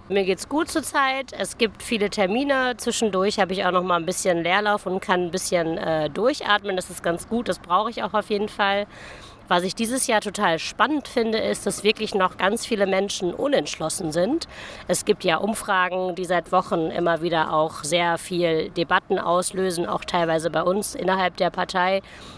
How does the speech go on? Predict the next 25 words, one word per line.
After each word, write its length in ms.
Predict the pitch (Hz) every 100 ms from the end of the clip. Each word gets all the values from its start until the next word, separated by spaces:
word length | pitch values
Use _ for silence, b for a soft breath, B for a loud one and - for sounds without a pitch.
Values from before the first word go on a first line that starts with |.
| B
Aber 220 | - 196 185
was 140 | 185
ich 140 | 196
auf 80 | 196
der 120 | 202
Straße 480 | 185 - 151 208 226
erlebe, 440 | 190 185 196 190 190
ist, 240 | 196 -
dass 140 | 185
wirklich 340 | 190 196 202 -
viele 240 | 214 202
Leute 300 | 190 185 190
noch 180 | 185 -
überlegen, 580 | 165 170 196 247 240 240 B B B
wem 300 | 170 214 214
möchte 240 | 202 196 220
ich 240 | - -
unser 260 | 208 190 190
Vertrauen, 640 | - - 202 196 214 202
wem 160 | 196
möchte 180 | 190 185
ich 100 | 190
mein 180 | 185 180
Vertrauen 460 | 175 - 190 226 233
schenken. 500 | - 208 196 202